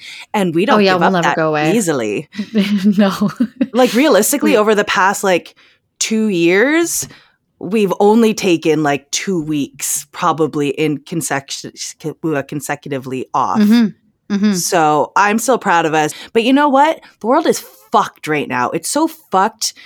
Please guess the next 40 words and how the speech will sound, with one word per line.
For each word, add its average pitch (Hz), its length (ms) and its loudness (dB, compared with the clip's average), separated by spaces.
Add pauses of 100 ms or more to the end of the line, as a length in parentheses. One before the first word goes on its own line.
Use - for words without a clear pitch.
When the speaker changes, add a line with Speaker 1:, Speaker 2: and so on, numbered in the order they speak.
(280)
Speaker 1:
Literally 254 420 4
yesterday, 233 480 2
I 208 60 4
was 202 120 -2
like, 190 140 -4
"Mel, 208 400 0 (340)
you 214 80 -4
wanna 226 180 2
record?" 208 540 0
I 180 200 0
was 175 120 0
like, 170 220 0
"I 202 140 0
don't 226 200 2
know. 208 340 2
Like, 170 260 0
I 165 160 -2
kinda 220 240 -4
did 185 160 -2
a 196 40 -2
lot 185 240 2
today." 196 460 0
And 175 140 -4
you're 170 100 -2
like, 165 180 -2
"I 156 100 0
don't 359 120 0
wanna 170 240 2
do 147 220 -6 (140)
anything." 131 680 -6
And 165 100 -4
that's 202 160 2
Speaker 2:
Yeah. 196 160 2
Speaker 1:
exactly 208 440 0
the 202 120 0
sentiment 254 640 0 (180)
Speaker 2:
Just 220 260 -2
so 214 100 2
Speaker 1:
of, 185 200 4
Speaker 2:
drained. 160 320 -2